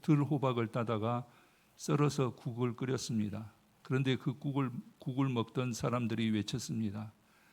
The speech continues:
오늘 사십 절 말씀 보니까 "하나님의 사람이여, 솥에 독이,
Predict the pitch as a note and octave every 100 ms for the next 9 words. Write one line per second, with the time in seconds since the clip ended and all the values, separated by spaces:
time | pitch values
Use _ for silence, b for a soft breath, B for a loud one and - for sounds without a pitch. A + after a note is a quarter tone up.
0 | b b b - B2+ C3 A2 D3 C#3 -
1 | C3+ B2 A2 - A2 G#2+ - A2 A2+ C#3+
2 | C#3+ C3 A#2+ C#3 B2+ A#2+ A2+ A2+ A2+ -
3 | B B B B - D3+ - C#3 A#2 -
4 | B2 A#2 C#3 C3+